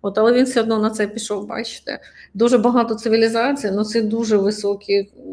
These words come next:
цивілізації. Але так цікаво оцей перелом побачити, дійсно, що це в цьому переломі можна заходити в інші виміри. І прям реально бачити. Тому ми, навіть мені таке знання прийшло, тому я так само бачу, коли переломи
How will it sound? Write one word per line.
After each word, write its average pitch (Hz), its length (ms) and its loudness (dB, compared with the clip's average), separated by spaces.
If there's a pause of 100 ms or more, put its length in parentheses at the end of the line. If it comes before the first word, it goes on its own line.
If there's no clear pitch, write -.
(180)
цивілізації. 202 760 -2
Але 202 120 2
так 233 240 0
цікаво 240 580 6 (220)
оцей 226 260 6
перелом 247 600 8
побачити, 208 800 2
дійсно, 202 540 -4
що - 220 -14
це 220 180 2
в 220 120 -2
цьому 226 280 0
переломі 226 460 2
можна 226 340 2
заходити 233 540 0
в 208 140 -4
інші 226 360 -2
виміри. 208 480 -6 (280)
І 208 60 -12
прям 208 240 6
реально 220 480 6 (360)
бачити. 214 560 2 (300)
Тому 233 240 6
ми, 247 280 6
навіть 233 340 4
мені 233 180 2
таке 233 220 -2
знання 233 380 2
прийшло, 247 360 0
тому 226 520 0 (420)
я 226 280 2
так 240 180 0
само 208 300 0
бачу, 214 460 2
коли 226 200 4
переломи 220 720 4